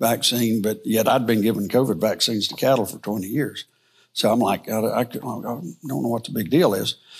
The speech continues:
But when I got covid, I thought, "Yeah, that's a pretty big deal." So I, I was definitely,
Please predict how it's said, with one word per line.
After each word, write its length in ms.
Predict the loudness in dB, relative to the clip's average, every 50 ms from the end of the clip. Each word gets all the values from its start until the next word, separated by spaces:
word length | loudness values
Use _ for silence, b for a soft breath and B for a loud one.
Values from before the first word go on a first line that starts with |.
| B B B
But 100 | 4 6
when 160 | 6 8 6
I 100 | 6 6
got 240 | 8 6 6 6 6
covid, 320 | 6 6 6 8 6 6 6
I 120 | 6 4
thought, 200 | 6 4 4 6
"Yeah, 140 | 6 4 4
that's 180 | 4 2 0
a 40 | 0
pretty 180 | 0 0 0 0
big 200 | 0 -2 -4 -4
deal." 200 | -6 -8 -6 -4
So 240 | -4 -2 -2 -2 -2
I, 520 | -2 -2 -2 -4 -8 -10 -8 -8 -4 -2
I 20 | -2
was 180 | -2 0 -2 0
definitely, 420 | 2 2 2 4 2 -2 -2 -4